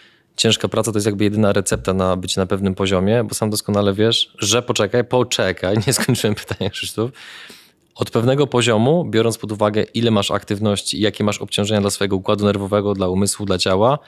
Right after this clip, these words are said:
no to nie wierzę w to, że nie ma pewnego rodzaju wsparcia w postaci czy to na przykład kupowania czasu innych poprzez chociażby to, że mieliśmy okazję poznać, e, panią Monikę, która z tobą trzy lata pracuje. Zakładam, że odciąża cię dość mocno.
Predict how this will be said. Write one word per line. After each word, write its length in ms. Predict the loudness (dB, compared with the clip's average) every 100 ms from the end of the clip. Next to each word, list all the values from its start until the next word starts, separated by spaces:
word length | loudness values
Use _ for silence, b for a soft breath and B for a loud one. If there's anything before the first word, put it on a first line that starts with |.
| b b b _
no 60 | -2
to 300 | 2 2 2
nie 140 | 0 2
wierzę 240 | 2 0
w 60 | 0
to, 300 | 2 4 2
że 160 | 0
nie 80 | 0
ma 140 | 0 0
pewnego 380 | 0 0 0
rodzaju 280 | 0 2 2
wsparcia 460 | 2 0 0 -2 -8
w 40 |
postaci 680 | -8 -4 -4 -4 -6 -6 -6
czy 120 | -8 -4
to 80 |
na 100 | -4
przykład 260 | -2 -2 -4
kupowania 420 | -2 -2 2 2
czasu 260 | 0 -2 -2
innych 300 | 0 0 0
poprzez 300 | -4 -4 -4
chociażby 340 | -4 -4 -4
to, 160 | -2 -2
że 220 | -2 -4 B B B -4
mieliśmy 280 | -4 -2 -2
okazję 320 | 0 0 0
poznać, 400 | 0 2 0 -2 B B -4
e, 100 | -2
panią 240 | 2 2
Monikę, 360 | 2 2 0 -2
która 180 | 0 0
z 60 |
tobą 180 | 0 -2
trzy 140 | -2 -2
lata 160 | -2
pracuje. 440 | -2 -4 0 0 0
Zakładam, 340 | -2 0 0
że 80 | -2
odciąża 320 | -2 -2 0 0
cię 80 |
dość 200 | -2 -2
mocno. 360 | -2 -4 -6